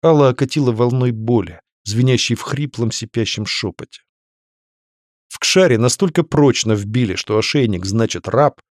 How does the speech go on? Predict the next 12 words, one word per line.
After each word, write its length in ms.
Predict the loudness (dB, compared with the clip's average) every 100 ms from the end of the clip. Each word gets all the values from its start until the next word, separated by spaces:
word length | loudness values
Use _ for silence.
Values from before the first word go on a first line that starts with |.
| _ _ _
что 240 | -4 0
даже 260 | 2 4 2
взрослый 540 | 2 4 4 4 2
Террен 440 | 2 4 4 2 2
не 120 | 2
увидел 360 | 2 2 0 0
альтернативы, 880 | 0 0 0 2 0 -2 -6 -6 -10 -8
не 120 | -4
говоря 320 | 0 2 4 2
уже 200 | 0 -4
о 40 |
птенце. 600 | -4 -6 -6 -8 -10 -14